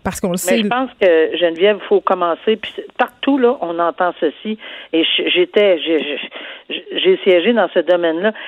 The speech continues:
Speaker 2: Et c'est vraiment, il faut partir de loin, là. Faut commencer. C'est pas nécessairement quand c'est après une sentence ou pendant un verdict ou
Speaker 1: Ouais.
Speaker 2: au procès. C'est pas là du tout.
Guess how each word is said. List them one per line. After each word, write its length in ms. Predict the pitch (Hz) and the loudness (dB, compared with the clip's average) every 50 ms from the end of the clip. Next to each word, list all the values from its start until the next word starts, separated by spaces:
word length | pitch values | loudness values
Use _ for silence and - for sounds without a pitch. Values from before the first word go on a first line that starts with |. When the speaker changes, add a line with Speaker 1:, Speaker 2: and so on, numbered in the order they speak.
| - - | -8 -4
Speaker 2:
Et 100 | - 180 - | -4 -2 2
c'est 100 | - 190 | 2 2
vraiment, 580 | 160 180 202 202 220 220 214 226 247 269 277 277 - - - - - | 2 2 2 2 2 2 2 2 2 2 0 -2 -6 -12 -14 -8 -6
il 80 | 185 - | -4 0
faut 140 | - 214 | 0 0
partir 480 | - - 208 - - - - 269 277 240 | 0 0 -6 -6 -4 -2 2 2 2 4
de 160 | 175 175 175 | 4 4 4
loin, 560 | 165 156 156 160 156 160 175 185 208 208 196 | 4 4 4 2 2 2 2 0 0 -2 -6
là. 100 | 170 165 165 - - - - - | -6 -8 -8 -10 -14 -18 -8 -2
Faut 80 | - 180 | -2 0
commencer. 600 | - - 226 214 214 214 202 180 - - 262 233 - | 0 0 0 2 2 2 0 0 0 0 -2 0 0
C'est 120 | 220 - | -2 -2
pas 140 | - 277 294 | 2 2 4
nécessairement 760 | 262 247 214 - - 202 - - 202 175 165 185 226 247 233 240 | 4 4 2 2 0 -4 0 2 2 2 2 2 2 2 2 2
quand 120 | - 196 156 - - | 0 -2 -2 -2 -2
c'est 240 | 180 170 160 - - - | -2 -2 -2 -2 -2 -4
après 280 | 165 - - 202 269 294 | -4 0 2 2 4 2
une 100 | 240 202 - | 2 0 -2
sentence 460 | 202 180 165 156 - 202 208 214 - - | -2 -2 -2 0 -2 -2 -2 -2 -4 -6
ou 60 | 135 | -8
pendant 280 | - - 156 151 160 220 | -2 0 0 2 2 2
un 220 | 277 262 226 196 | 2 2 2 0
verdict 580 | 165 170 160 147 143 143 165 202 226 - - - | 2 0 0 0 -2 -2 0 0 0 0 -2 -4
ou 40 | - 214 | -4 -2
Speaker 1:
Ouais. 100 | 208 208 196 - - - - | -4 -4 -6 -10 -12 -4 0
Speaker 2:
au 100 | 165 175 | 0 0
procès. 300 | - - 180 180 170 - - | 0 2 0 0 0 2 2
C'est 220 | 311 320 - - | 2 2 2 0
pas 120 | - 214 196 | 0 0 2
là 140 | 233 269 | 2 0
du 200 | 220 185 - 170 | 0 -2 -8 -8
tout. 200 | - 294 302 311 | -2 0 0 0